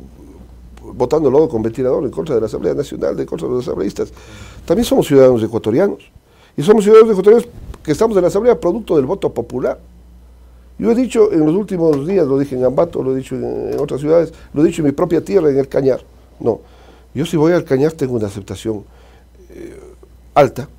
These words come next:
¿no? Eh, fui alcalde de la capital del Cañar. Entonces usted no puede botar lodo con ventiladores por votar, porque le está ofendiendo también a las ciudades, ¿no? Los legisladores representamos a las veinticuatro provincias del país,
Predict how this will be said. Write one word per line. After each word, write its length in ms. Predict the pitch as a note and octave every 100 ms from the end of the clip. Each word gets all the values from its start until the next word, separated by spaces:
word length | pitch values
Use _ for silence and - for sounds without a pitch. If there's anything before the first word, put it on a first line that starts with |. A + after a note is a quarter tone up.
| - - -
¿no? 200 | F#2+ G3 - _ - _ - - - - - -
Eh, 200 | - -
fui 220 | - D#3+
alcalde 440 | D3 - C#3 F#3
de 80 | D3
la 100 | G#2
capital 400 | G2+ G#2 A2 G2+
del 200 | G2 F2
Cañar. 320 | - B2 - - - - - _
Entonces 320 | A#2 C3 B2
usted 180 | D3 -
no 100 | B3+
puede 180 | - E3+
botar 260 | C#3 D3 C3+
lodo 200 | C#3 D3
con 140 | C3
ventiladores 380 | A#2 B2+ B2 C#3
por 140 | A#2
votar, 260 | A2 A#2+ D3+
porque 180 | B2+ B2+
le 80 |
está 140 | A2 D#3+
ofendiendo 380 | - D#3+ F#3+ -
también 300 | D3 G3+ - - - -
a 120 | A2+
las 100 | C#3+
ciudades, 420 | - C3 - - - - - - G#2+
¿no? 160 | B2 A2+
Los 140 | C3
legisladores 360 | C#3+ F3+ G#3 E3+
representamos 420 | D#3+ E3 G3+ D#3+
a 20 |
las 80 | B2+
veinticuatro 420 | C3+ E3 F#3+ F3+
provincias 400 | D#3 D3+ E3 C#3+
del 120 | A2+
país, 440 | - - A3 A3